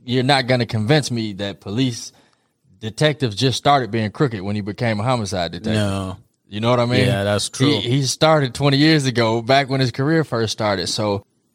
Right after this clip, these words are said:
Speaker 1: I mean, the, the, the, the buddy system applies in this situation too. If we friends and we grew up together, we spent the last twenty, thirty years working together,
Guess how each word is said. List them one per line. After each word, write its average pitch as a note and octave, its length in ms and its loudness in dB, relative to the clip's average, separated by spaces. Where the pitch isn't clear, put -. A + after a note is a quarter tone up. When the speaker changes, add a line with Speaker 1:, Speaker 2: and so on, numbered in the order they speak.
Speaker 1:
I G#2+ 80 -2
mean, A2 240 0
the, G2+ 140 0
the, G2+ 320 -2
the, G2 240 -6
the G#2 240 -6
buddy A#2+ 360 2
system F#2 600 -4
applies F#2+ 540 2
in F#2+ 100 0
this F#2+ 160 0
situation F#2+ 640 0
too. A#2+ 280 0
If F2+ 200 -6
we A#2 160 0
friends A#2 460 2
and F#2+ 120 -2
we A2+ 100 0
grew G2 260 0
up B2+ 120 0
together, F#2+ 400 -2
we G2+ 120 -2
spent G#2 320 -2
the F#2+ 60 -6
last G#2 320 2
twenty, A2+ 300 -4
thirty G#2 320 0
years A#2 400 2
working A#2 320 2
together, F#2 540 -2